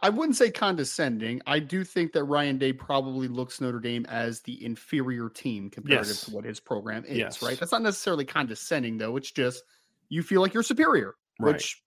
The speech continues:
Speaker 2: And
Speaker 1: you have to knock
Speaker 2: should.
Speaker 1: him down a couple pegs in that,
Speaker 2: And
Speaker 1: in
Speaker 2: he
Speaker 1: that
Speaker 2: should.
Speaker 1: situation.
Speaker 2: And
Speaker 1: Yep.
Speaker 2: he should feel that way. Like, I don't think he, like, the things he said about Notre Dame, I don't view as, like, the things he said about Michigan, right?
Speaker 1: Right.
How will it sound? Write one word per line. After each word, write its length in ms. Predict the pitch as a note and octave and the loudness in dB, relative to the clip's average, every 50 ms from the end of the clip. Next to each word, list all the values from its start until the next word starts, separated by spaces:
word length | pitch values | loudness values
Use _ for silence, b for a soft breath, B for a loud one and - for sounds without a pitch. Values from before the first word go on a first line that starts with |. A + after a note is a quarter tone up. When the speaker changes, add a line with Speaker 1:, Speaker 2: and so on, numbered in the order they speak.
| _ _ _ | _ _ _
Speaker 2:
And 220 | D#3 E3+ F3 E3 | 4 4 6 4
Speaker 1:
you 40 | C#3+ | 2
have 80 | D3 D3 | 2 4
to 60 | F3 | 6
knock 80 | F3 F3+ | 6 6
Speaker 2:
should. 60 | F#3 | 6
Speaker 1:
him 60 | G3 | 6
down 160 | F#3 G#3 A#3+ F#4 | 6 6 6 4
a 60 | D#4 | 2
couple 200 | - C3 A#2+ A#2 | 0 0 -2 -2
pegs 440 | - C3 A2+ G#2 G2+ G2+ G#2+ A2+ - | 0 -2 -2 -2 -2 -4 -8 -10 -8
in 60 | A2+ | -6
that, 140 | G#2+ G#2+ G#2+ - | -6 -6 -4 0
Speaker 2:
And 20 | |
Speaker 1:
in 60 | B2 | 2
Speaker 2:
he 60 | C3+ C#3 | 2 2
Speaker 1:
that 60 | - | 2
Speaker 2:
should. 200 | - - - A#3+ | 0 0 -2 -2
Speaker 1:
situation. 320 | D#3 - - - - - _ _ _ _ _ _ _ | -4 -10 -14 -14 -16 -18 _ _ _ _ _ _ _
Speaker 2:
And 20 | - | 0
Speaker 1:
Yep. 80 | - | 2
Speaker 2:
he 80 | A#2+ D3 | 2 2
should 240 | C#3 - A#3 - - | 2 2 0 0 2
feel 180 | - C3+ G#2+ G2 | 2 2 2 4
that 140 | G2 F2 E2+ | 0 -2 -4
way. 180 | F2+ F2 E2+ B B B B B B B B B | -6 -8 -8 B B B B B B B B B
Like, 180 | - D#3+ C3 - - _ _ | 4 4 4 2 -4 _ _
I 140 | - F3+ G3+ | 8 8 8
don't 200 | C4 A#3 F#3+ - | 8 4 2 4
think 180 | F3 E3+ D#3+ | 2 2 4
he, 320 | - E3+ D#3+ D3 C3+ - - | 4 2 2 2 2 0 4
like, 180 | D3 D3 C3 C3+ | 4 6 6 6
the 80 | C#3+ C3 | 4 4
things 260 | - F#3+ F#3+ F#3 F#3 | 6 6 6 6 4
he 100 | - E3+ | 2 0
said 220 | - - D#3+ D3+ | 2 4 4 6
about 180 | C#3+ C3 B2 A2 | 6 6 6 6
Notre 180 | C3 B2+ A#2+ | 4 2 4
Dame, 240 | A2+ B2 B2 A#2 A2+ | 4 6 6 6 6
I 80 | A2+ A#2 | 6 4
don't 180 | A#2+ C3 B2+ - _ - | 4 2 0 -4 _ -20
view 260 | A#2 - B2+ C3 B2+ | -12 -4 2 2 4
as, 80 | A2+ G#2+ | 4 4
like, 160 | A#2+ G#2+ - | 2 2 0
the 80 | - | -4
things 260 | G#2+ - B2 A#2 G#2+ - | -4 -2 -2 -2 0 -2
he 100 | - G#2+ | -4 -4
said 180 | - - A2+ | -2 -2 -2
about 180 | G#2+ G2 E2+ - | -2 -2 -4 -4
Michigan, 500 | G#2 G2+ F2+ - - F#2 - - - - - _ _ _ _ _ _ _ - | -4 -4 -4 -4 -6 -8 -10 -14 -14 -14 -18 _ _ _ _ _ _ _ -8
right? 260 | G2+ G2 G#2 - - _ | -6 -6 -6 -8 -10 _
Speaker 1:
Right. 160 | - - - | -12 -12 -12